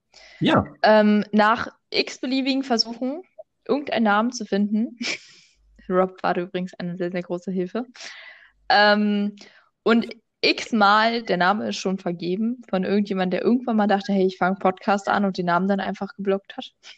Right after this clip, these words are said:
Speaker 1: Ja. <laughs>
Speaker 2: Hat Rob mich eines Abends mit ganz vielen Namen auf einmal zugespammt.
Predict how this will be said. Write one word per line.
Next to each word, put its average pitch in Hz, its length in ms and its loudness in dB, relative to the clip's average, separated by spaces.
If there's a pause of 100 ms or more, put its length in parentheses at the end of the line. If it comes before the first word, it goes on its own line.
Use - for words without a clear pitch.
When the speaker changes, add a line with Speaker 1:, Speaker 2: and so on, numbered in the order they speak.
Speaker 1:
Ja. 104 280 2 (160)
<laughs> - 720 -6 (420)
Speaker 2:
Hat 254 240 0
Rob 262 200 4
mich 269 160 0
eines 233 240 0
Abends 220 300 2
mit 214 120 0
ganz 202 180 0
vielen 202 160 0
Namen 196 240 2
auf 214 140 -2
einmal 190 260 0
zugespammt. 220 720 2